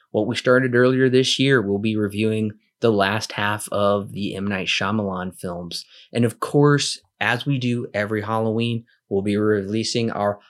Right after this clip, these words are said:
Halloween special with a brand new movie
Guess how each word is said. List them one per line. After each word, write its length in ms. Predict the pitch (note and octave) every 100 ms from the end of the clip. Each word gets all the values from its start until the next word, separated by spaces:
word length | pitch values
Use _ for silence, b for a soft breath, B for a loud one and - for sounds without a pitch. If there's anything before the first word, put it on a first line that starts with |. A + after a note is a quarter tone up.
| b -
Halloween 440 | C3+ C3+ C3 B2+
special 760 | B2+ - A#2 A2+ - A#2 A2+ b b
with 160 | A#2 A2
a 60 | G2+
brand 380 | G2+ A#2 A#2+ A#2+
new 180 | A#2
movie 500 | A2 A#2+ A#2 A2+ A2